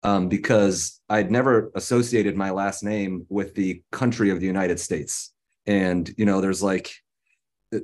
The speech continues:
it's a physical manifestation that you're connected to this larger thing called the Constitution, which is the compact that, you know, uh, overarching compact of our republic. Um, so fundamentally, we're all motivated to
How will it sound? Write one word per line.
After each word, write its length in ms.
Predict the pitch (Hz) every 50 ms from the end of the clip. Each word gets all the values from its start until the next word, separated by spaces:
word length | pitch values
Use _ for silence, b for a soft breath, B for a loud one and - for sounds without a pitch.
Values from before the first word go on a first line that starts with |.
| - -
it's 140 | 117 117 120
a 40 |
physical 520 | 113 113 - - 156 147 151 147 151 151 135
manifestation 960 | 120 117 117 117 117 117 117 120 107 101 - - 117 113 113 113 - 107 98
that 100 | 101 92
you're 140 | 95 104 101
connected 600 | - - 107 110 113 110 - - 98 82 82 82
to 100 | - 110
this 340 | 90 92 98 90 - - - - _ _ _
larger 360 | 95 101 110 117 120 101 104 95
thing 300 | - - 117 107 101 95
called 240 | - 107 98 82
the 60 | 87 85
Constitution, 760 | - 107 104 95 - - - 113 101 87 73 78 73 71
which 160 | 78 85 85 95
is 140 | 95 87
the 160 | 87 92 90 87
compact 580 | - - - 107 98 104 101 95 87 - -
that, 220 | 87 87 87 85 - _ _ _ _ _ _
you 80 | 104 92
know, 340 | 87 87 87 85 82 85 b b b b b b -
uh, 160 | 92 87 82 85
overarching 420 | 110 120 - 117 110 107 107 117 104
compact 460 | - - 107 104 101 101 95 92 -
of 80 | 92
our 100 | 95 92
republic. 500 | 92 90 - 120 101 80 80 73 - - b b b b b b b b _ _ - -
Um, 320 | 113 101 90 87 87 85
so 300 | - - 143 131 110 104
fundamentally, 720 | - - - 139 139 131 120 131 151 170 135 113 101 101
we're 220 | 104 104 110 117 110
all 280 | 113 113 107 101 101 -
motivated 580 | 107 117 117 117 107 107 104 104 104 98 - -
to 400 | - - 113 101 95 95 85